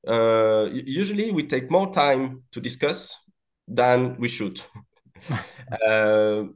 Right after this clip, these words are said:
because, uh, being a model in light painting is really hard.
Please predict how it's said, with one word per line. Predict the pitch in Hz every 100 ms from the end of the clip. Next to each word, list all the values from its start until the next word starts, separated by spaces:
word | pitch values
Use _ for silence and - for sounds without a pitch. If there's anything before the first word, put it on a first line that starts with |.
| _ _ - 110
because, | 135 135 160 156
uh, | 156 117 117 117 113 113 - _ _
being | 113 165 190
a |
model | 151 156 147 160
in | 156 120 120 117
light | 120 135
painting | 160 156 156 156
is | 147 113 110 107
really | 123 120
hard. | 120 123 147